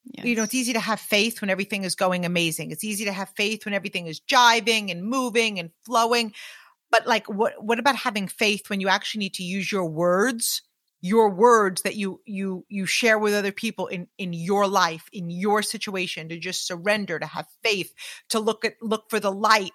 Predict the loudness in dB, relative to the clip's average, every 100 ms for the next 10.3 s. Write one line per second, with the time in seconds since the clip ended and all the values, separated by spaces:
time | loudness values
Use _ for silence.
0 | 0 0 0 -4 -14 -20 _ -2 -2 0
1 | 2 2 2 -4 _ _ -12 -12 -4 -2
2 | 0 0 2 2 2 -2 -2 -4 -2 0
3 | 0 0 4 6 4 -2 _ _ _ _
4 | _ 0 4 6 4 -4 _ -8 -2 4
5 | 4 4 2 0 -16 -20 _ 0 0 4
6 | 6 6 6 4 2 0 -4 -4 0 0
7 | 0 -6 -6 -8 -10 -10 -10 -6 -4 -2
8 | 2 2 2 0 -4 -4 -2 -2 -4 -4
9 | -2 -2 0 0 0 0 0 -2 -4 -4
10 | -2 -2 -4